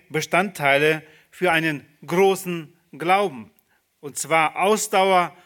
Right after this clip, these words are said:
Anbetung und Demut. Das alles zeichnete eine Mutter in der Bibel aus, deren Glaube Jesus als groß bezeichnete. Und so habe ich die Predigt auch genannt,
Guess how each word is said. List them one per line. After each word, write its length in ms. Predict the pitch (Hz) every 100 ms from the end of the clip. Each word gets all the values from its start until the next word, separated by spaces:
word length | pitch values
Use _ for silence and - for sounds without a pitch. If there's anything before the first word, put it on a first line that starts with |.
| _ -
Anbetung 760 | 180 190 165 170 170 156 143 _ _ _ -
und 400 | 165 151 143 _ _
Demut. 500 | 120 165 180 147 110 _ _ _ _ _ _ _ _ _ _ _ _ _ _ _ _ _ _ _ _ _ _ _
Das 160 | 196 202
alles 320 | 247 269 -
zeichnete 460 | 214 247 240 226 208
eine 180 | 190
Mutter 340 | 180 233 220 190
in 60 |
der 140 | 175 165
Bibel 340 | 180 220 190
aus, 420 | 156 165 185 185 - - _
deren 340 | 151 196 180 151
Glaube 480 | 170 190 240 220
Jesus 640 | 202 170 214 190 196 190 - _ _ _ _ _ -
als 340 | 175 180 - - _ 123
groß 540 | 180 262 226 - - _ _
bezeichnete. 800 | 147 143 185 190 180 139 - 107 _ _ _ _ _
Und 100 | 139
so 80 | 131
habe 220 | 151 165
ich 60 | 175
die 100 | 160
Predigt 340 | 160 175 175
auch 160 | 165 156
genannt, 460 | 156 156 170 160